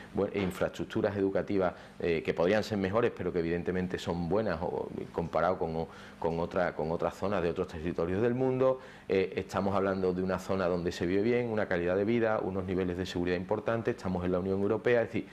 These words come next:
Jerez reúne los requisitos, como Málaga lo ha visto y como lo vio en su momento, eh, el Silicon Valley en California.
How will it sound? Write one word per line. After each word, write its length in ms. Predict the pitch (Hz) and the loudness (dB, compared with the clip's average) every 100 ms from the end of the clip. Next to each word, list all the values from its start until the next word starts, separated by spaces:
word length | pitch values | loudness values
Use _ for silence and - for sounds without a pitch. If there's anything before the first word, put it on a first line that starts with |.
| - - - | -18 -18 -4
Jerez 460 | 120 120 156 - - | 2 4 4 0 0
reúne 340 | 120 123 135 | 2 4 4
los 160 | 123 113 | 4 2
requisitos, 640 | 113 113 - 127 139 147 - - - | 0 0 -2 0 2 0 -4 -14 -2
como 340 | 107 107 92 98 | 0 0 -2 0
Málaga 360 | 117 123 101 | 4 4 4
lo 140 | 95 107 | 4 4
ha 40 | |
visto 420 | 127 143 - 156 | 4 0 0 2
y 80 | 143 | 2
como 200 | 110 101 | 2 2
lo 100 | 95 | 4
vio 100 | 98 | 2
en 60 | 104 | 0
su 140 | 101 | 0
momento, 460 | 107 113 123 - 90 | 2 2 2 2 2
eh, 360 | 87 85 85 82 - - | 2 2 2 -2 -10 -6
el 160 | 90 87 | -4 0
Silicon 420 | 113 107 107 98 | 2 2 2 4
Valley 240 | 131 123 | 4 4
en 100 | 101 | 0
California. 640 | 98 92 90 120 127 147 | 0 0 2 2 2 -2